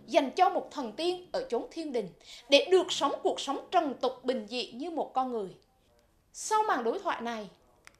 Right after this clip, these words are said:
chúng ta có thể nhận thấy kết quả là chương ba càng dứt khoát và thanh thản hơn với cái quyết định chết hẳn của mình. Và tại khoảnh khắc ấy, ông như tìm thấy lại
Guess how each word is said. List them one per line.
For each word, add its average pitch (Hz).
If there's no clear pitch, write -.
chúng 415
ta 392
có 392
thể 330
nhận 247
thấy 208
kết 427
quả -
là 247
chương 403
ba 403
càng 285
dứt 277
khoát 453
và 208
thanh 427
thản 320
hơn 403
với 220
cái 427
quyết 359
định 247
chết 480
hẳn -
của 196
mình. 185
Và 208
tại 269
khoảnh 214
khắc 339
ấy, 285
ông 381
như 370
tìm 269
thấy 196
lại 262